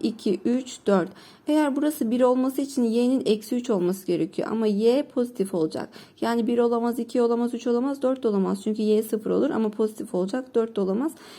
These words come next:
Yani dört tane sayıyı çıkartacağım bu yirmi dörtten. Ee, cevabımız ne olur? Yirmi olur. Cevabımız A seçeneği. Son üç sorumuz kaldı. N pozitif tam sayısı için bu ne oluyormuş? N sayısının pozitif bölenlerin toplamı olarak tanımlanıyor.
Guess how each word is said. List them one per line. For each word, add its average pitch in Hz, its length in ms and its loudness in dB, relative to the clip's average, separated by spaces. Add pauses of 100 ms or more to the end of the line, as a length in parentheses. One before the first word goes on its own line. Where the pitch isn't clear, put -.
(180)
Yani 262 300 0
dört 311 220 2
tane 262 260 0
sayıyı 254 340 0
çıkartacağım 233 640 -2
bu 202 40 2
yirmi 175 360 2
dörtten. 247 500 0 (460)
Ee, 208 300 2
cevabımız 208 720 2
ne 254 60 -2
olur? 247 340 0 (140)
Yirmi 214 260 2
olur. 214 340 2
Cevabımız 208 500 2
A 190 140 0
seçeneği. 175 600 -6 (880)
Son 247 240 -4
üç 226 100 -4
sorumuz 196 520 2
kaldı. 190 480 2
N 247 140 0
pozitif 233 520 -2
tam 214 240 2
sayısı 196 300 0
için 240 420 0
bu 240 160 4
ne 240 40 4
oluyormuş? 202 460 4
N 247 160 2
sayısının 240 480 0
pozitif 233 460 -2
bölenlerin 208 440 4
toplamı 214 720 2
olarak 208 400 2
tanımlanıyor. 208 580 2